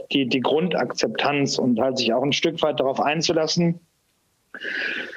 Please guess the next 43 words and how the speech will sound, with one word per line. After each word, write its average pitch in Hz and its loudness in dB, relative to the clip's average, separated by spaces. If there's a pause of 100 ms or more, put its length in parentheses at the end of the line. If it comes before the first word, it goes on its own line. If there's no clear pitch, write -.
(320)
dass 139 0
es, 143 0
ähm, 139 2
es - 0
ist 175 0
zwar 185 2
der 165 2
gleiche 156 2
Sport, 185 0
es 151 0
ist 175 2
aber, 160 2
es 143 -2
wird 180 2
aber 165 0
anders 165 -2
gespielt. 147 0 (840)
Und, 131 2
ähm, 123 2
sich 143 2
aber 143 2
einfach 147 0
mal 147 2
darauf 139 0
einzulassen, 170 0
auch 143 2
als 135 0
Zuschauer 185 2
und 160 0
als, 151 0
als 127 0
Eishockey 156 0
interessierter 151 -2
Mensch, 160 0 (760)
zu - 0
sagen, 147 2
hey, 160 2
ich 147 -2
guck 180 -2
mir 165 0
mal 151 2
Frauen-Bundesliga 151 2
an 220 0